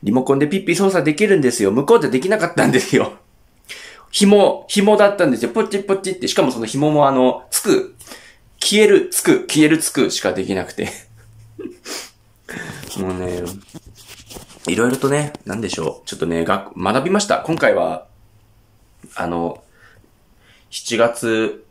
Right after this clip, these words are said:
二十八日から、えーっと、九月の六日まで、まあ、およそ一ヶ月の、まあ、夏合宿みたいなもんでしたね。合宿。うん。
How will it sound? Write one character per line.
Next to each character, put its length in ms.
二 100
十 160
八 280
日 200
か 120
ら、 280
え 420
ー 20
っ 80
と、 180
九 140
月 280
の 340
六 240
日 100
ま 160
で、 260
ま 300
あ、 160
お 100
よ 80
そ 100
一 120
ヶ 100
月 420
の、 380
ま 540
あ、 80
夏 360
合 80
宿 360
み 140
た 100
い 60
な 100
も 120
ん 40
で 100
し 60
た 80
ね。 180
合 140
宿。 480
う 80
ん。 220